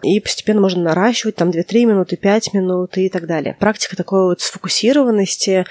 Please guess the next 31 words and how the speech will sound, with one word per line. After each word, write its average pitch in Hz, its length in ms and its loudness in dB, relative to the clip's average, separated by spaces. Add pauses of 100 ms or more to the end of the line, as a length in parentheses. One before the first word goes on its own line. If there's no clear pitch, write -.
а, 180 260 -6
в 170 60 -6
медитации, 190 580 0
она 190 380 2
очень, 185 520 -2
э, 170 220 0
успокаивает 175 640 0
сознание, 151 640 -2
да, - 80 -4
то - 60 -12
есть - 100 -6
он 175 80 -4
перестает 175 380 -4
так - 200 -12
блуждать 180 600 0
везде, 170 480 -2
<laughs> - 40 -6
если 196 240 -2
можно 175 160 -2
так 165 120 -10
сказать. - 360 -8 (1040)
Также 202 260 0
мы 196 60 2
хотим 190 280 0
напомнить 175 400 0
про 170 100 -2
нашего 156 260 -2
спонсора, 269 920 0
препарат 202 420 0
Новопосит. 170 680 -2
М, 180 580 -2